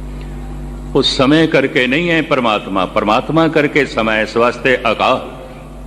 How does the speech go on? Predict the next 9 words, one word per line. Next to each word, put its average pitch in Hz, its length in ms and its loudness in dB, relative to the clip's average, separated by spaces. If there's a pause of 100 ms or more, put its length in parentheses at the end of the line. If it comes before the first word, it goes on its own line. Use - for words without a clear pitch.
(1000)
कोई 135 200 4
ये 160 200 6
ना 170 180 4
समझे 135 520 4
कल्पना 123 600 2
मात्र 104 400 0
है, 110 140 2
मूर्तिमान 98 760 0
है, - 240 -10